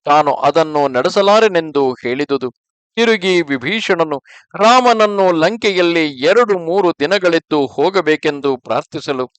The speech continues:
ರಾಮನು ಅದಕ್ಕೂ ಒಪ್ಪದೆ ಭರತನನ್ನು ನೋಡುವ ಆತುರದಿಂದ ಪ್ರಯಾಣಕ್ಕಾಗಿ ಪುಷ್ಪಕ ವಿಮಾನವನ್ನು ತರುವಂತೆ ಹೇಳಿದುದು ಎಂಬ ನೂರ ಇಪ್ಪತ್ತ ನಾಲ್ಕನೆಯ ಸರ್ಗಕ್ಕೆ ಸ್ವಾಗತ.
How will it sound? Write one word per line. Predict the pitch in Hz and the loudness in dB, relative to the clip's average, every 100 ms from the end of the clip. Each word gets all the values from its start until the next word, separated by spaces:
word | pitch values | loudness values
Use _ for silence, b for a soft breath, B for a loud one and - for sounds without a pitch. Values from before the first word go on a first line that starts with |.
| b b b - | b b b -2
ರಾಮನು | 185 196 185 170 160 | 2 4 4 2 0
ಅದಕ್ಕೂ | - - _ - 226 _ 240 269 294 269 | -4 -8 _ -2 -2 _ 0 0 2 0
ಒಪ್ಪದೆ | 208 196 180 165 151 _ _ _ | 0 0 0 0 -2 _ _ _
ಭರತನನ್ನು | 127 226 233 214 196 185 180 170 | -2 0 2 2 2 0 2 0
ನೋಡುವ | 151 185 196 175 143 - | 2 2 2 2 0 2
ಆತುರದಿಂದ | 160 190 170 160 156 147 | 0 2 2 2 -2 2
ಪ್ರಯಾಣಕ್ಕಾಗಿ | 139 131 123 143 202 165 143 - 147 139 135 127 | 2 2 0 0 2 0 -2 2 2 2 -4 -6
ಪುಷ್ಪಕ | - 208 - - 156 | -6 -6 -4 -4 -2
ವಿಮಾನವನ್ನು | 147 135 131 175 165 143 143 135 131 - 123 | -2 -2 0 2 2 0 -2 -2 -4 -2 -2
ತರುವಂತೆ | 151 180 135 135 | 0 -2 -2 -6
ಹೇಳಿದುದು | 127 127 131 123 120 110 _ _ _ - | -4 -4 -4 -6 -8 -10 _ _ _ -6
ಎಂಬ | 143 131 123 b b b 156 | -4 0 0 b b b -6
ನೂರ | 220 240 | 0 2
ಇಪ್ಪತ್ತ | 180 170 - _ _ - 143 | 0 -2 -10 _ _ -4 0
ನಾಲ್ಕನೆಯ | 127 165 208 156 143 135 123 120 - | 2 0 0 0 2 2 2 0 -2
ಸರ್ಗಕ್ಕೆ | 139 131 127 - 117 113 | -4 -2 -4 -2 -4 -4
ಸ್ವಾಗತ. | - 117 120 117 | -4 -2 -2 -2